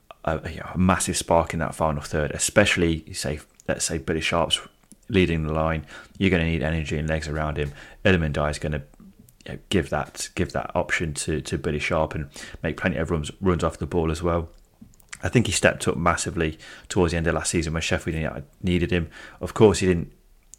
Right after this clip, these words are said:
score prolifically, but he was a massive facet, uh, into why Sheffield United managed to get into the playoffs, because obviously they, they had no strikers, they had no fit strikers, and Ndiaye had to step up, and he did. So imagine if they've got a fully fit squad, and Ndiaye is getting into it,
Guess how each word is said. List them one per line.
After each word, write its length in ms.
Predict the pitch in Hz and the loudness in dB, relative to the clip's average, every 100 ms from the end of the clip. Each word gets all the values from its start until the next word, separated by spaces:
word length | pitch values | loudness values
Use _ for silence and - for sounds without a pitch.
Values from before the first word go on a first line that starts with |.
| _ - | _ -2
score 360 | - - 87 | 0 2 2
prolifically, 720 | - 80 85 - - 110 110 - - - - - _ - | 2 -2 -2 -2 0 0 0 -6 -20 -18 -18 -20 _ 4
but 100 | 98 | 6
he 80 | 87 | 6
was 180 | 85 | 6
a 80 | 82 | 2
massive 600 | 82 - 92 95 - 85 | 0 2 4 4 2 -2
facet, 640 | - - 82 - 73 - - - | 0 2 2 0 -4 -6 -8 -2
uh, 160 | 82 - | -2 -2
into 380 | 85 - 85 - - - - | -4 -2 -2 -4 -12 -18 -6
why 300 | 98 85 80 | 2 2 2
Sheffield 320 | 87 82 76 | 0 -4 -4
United 260 | 60 71 | -4 -4
managed 340 | - 80 - - | -4 -4 -2 -2
to 60 | |
get 120 | - - | -2 -2
into 160 | 80 | -4
the 80 | 71 | -4
playoffs, 280 | - 73 - | -2 -2 -2
because 200 | - 87 | -4 -4
obviously 240 | - - | -2 -4
they, 160 | 69 - - | -6 -10 -8
they 80 | 85 | -4
had 200 | 87 71 | -4 -6
no 80 | |
strikers, 440 | 71 - 76 71 73 | -6 -4 -4 -6 -8
they 60 | |
had 80 | 80 | -6
no 80 | 76 | -6
fit 200 | - - | -6 -6
strikers, 400 | - 73 - 65 - - - | -4 -6 -6 -10 -14 -12 -6
and 80 | 85 | 0
Ndiaye 180 | 78 | 0
had 140 | 78 - | -2 -6
to 60 | |
step 220 | - - 78 | -8 -6 -6
up, 160 | 73 - - - | -6 -10 -20 -6
and 120 | 80 | -4
he 80 | 76 | -2
did. 280 | 78 73 - - - - | -2 -2 -4 -12 -18 -12
So 140 | - 87 | 0 2
imagine 260 | 87 85 | 4 2
if 100 | 78 | 0
they've 120 | 87 | 0
got 120 | - 80 | 0 0
a 60 | |
fully 260 | - 92 78 | 0 0 2
fit 240 | - - | 0 -4
squad, 360 | - - 76 - | -2 -2 -2 -2
and 100 | 82 | -2
Ndiaye 200 | 90 80 | 2 2
is 60 | 76 | 0
getting 240 | - 78 | -2 -2
into 260 | 76 - 78 | -4 -4 -4
it, 200 | 76 | -4